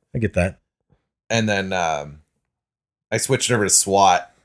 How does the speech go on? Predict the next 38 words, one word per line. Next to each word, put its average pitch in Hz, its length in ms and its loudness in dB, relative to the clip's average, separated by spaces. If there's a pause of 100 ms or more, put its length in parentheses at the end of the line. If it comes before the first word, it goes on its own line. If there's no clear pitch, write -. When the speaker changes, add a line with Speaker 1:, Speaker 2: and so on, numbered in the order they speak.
Speaker 2:
and 98 180 -6
with 98 140 -4
some 123 160 2
of 104 40 -2
the 107 60 -2
new 104 160 -4
weapons 101 340 -2
that 104 60 -2
are 92 60 -4
coming 98 260 -6
out 104 220 -4 (240)
for, 95 360 -4
uh, 85 300 -2
Infinite, 113 460 -4
I'm 95 180 -6 (140)
really 101 560 0
interested 90 400 -8
to 87 80 -8
see 95 160 -4
how 82 140 -4
swat's 82 440 -2
gonna 78 160 -12
be. 67 320 -14
Speaker 1:
Yeah, 117 60 2
I 147 40 4
always 262 160 0
played 147 220 0
shoddy 123 340 4
snipers 98 640 -2
with, 95 260 -10
Speaker 2:
Mm-hmm. 87 280 -6
Speaker 1:
uh, - 20 -8
Loach 92 380 -2
and, 82 160 -4
uh, 82 340 -12 (220)
my 92 120 -12
buddy, 85 300 -4
uh, 87 340 -14